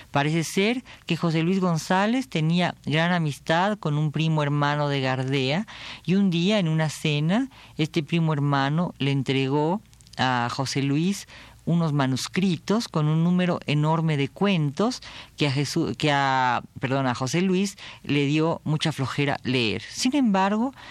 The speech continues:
cuando llegó a su casa, esas son palabras de José Luis,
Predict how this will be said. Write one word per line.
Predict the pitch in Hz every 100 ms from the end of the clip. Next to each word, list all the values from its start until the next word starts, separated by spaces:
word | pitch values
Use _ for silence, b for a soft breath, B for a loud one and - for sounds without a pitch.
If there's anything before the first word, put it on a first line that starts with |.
| B -
cuando | 170 156
llegó | 147 160
a | 190
su | 190
casa, | - 143 131 185 220 - - -
esas | 107 -
son | - 123 117 104 -
palabras | 120 110 117 113 104
de | 104
José | 131 131 135
Luis, | 113 113 156 202